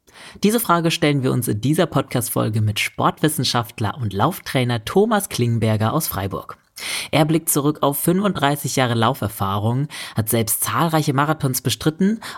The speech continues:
und ist mittlerweile in den Ultradistanzen unterwegs. Laufpausen spielen nicht nur in seinem Arbeitsalltag als Laufcoach eine Rolle, sondern auch in seiner persönlichen Laufbahn.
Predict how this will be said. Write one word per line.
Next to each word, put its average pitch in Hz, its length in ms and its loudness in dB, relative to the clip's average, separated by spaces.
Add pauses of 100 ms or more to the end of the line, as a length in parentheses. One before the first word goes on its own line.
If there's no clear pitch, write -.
und 185 220 4
ist - 120 0
mittlerweile 104 540 0
in 113 160 0
den 113 160 0
Ultradistanzen - 840 -2
unterwegs. - 600 -10 (520)
Laufpausen 185 680 2
spielen 127 280 2
nicht 147 200 0
nur 135 100 2
in 110 80 0
seinem 110 360 2
Arbeitsalltag 113 840 0
als 104 160 -6
Laufcoach 110 520 0
eine 98 160 -2
Rolle, 107 360 0 (320)
sondern 139 280 2
auch 120 160 0
in - 140 -2
seiner 107 240 0
persönlichen 104 680 2
Laufbahn. - 460 -8